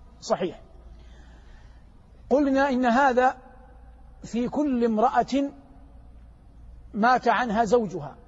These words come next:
صغيرة كانت أو كبيرة، دخل عليها أو لم يدخل عليها، بدليل أن امرأة مات عنها زوجها قبل الدخول ولم يفرض لها مهرا،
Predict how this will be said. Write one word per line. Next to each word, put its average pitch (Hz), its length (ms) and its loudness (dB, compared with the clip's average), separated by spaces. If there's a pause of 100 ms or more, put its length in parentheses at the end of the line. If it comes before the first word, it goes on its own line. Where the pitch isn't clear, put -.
صغيرة 226 680 0
كانت 240 340 0
أو 277 240 2 (160)
كبيرة، 226 420 0
دخل 233 420 0
عليها 240 400 2
أو 240 180 2
لم 247 160 0
يدخل 220 260 0
عليها، 190 360 0
بدليل 247 560 0 (1040)
أن 240 220 0
امرأة 247 680 0 (1300)
مات 254 340 2
عنها 226 400 0
زوجها 247 480 2
قبل 247 260 0
الدخول 214 420 -4 (1160)
ولم 254 300 4
يفرض 247 500 -2
لها 220 280 2
مهرا، 214 440 0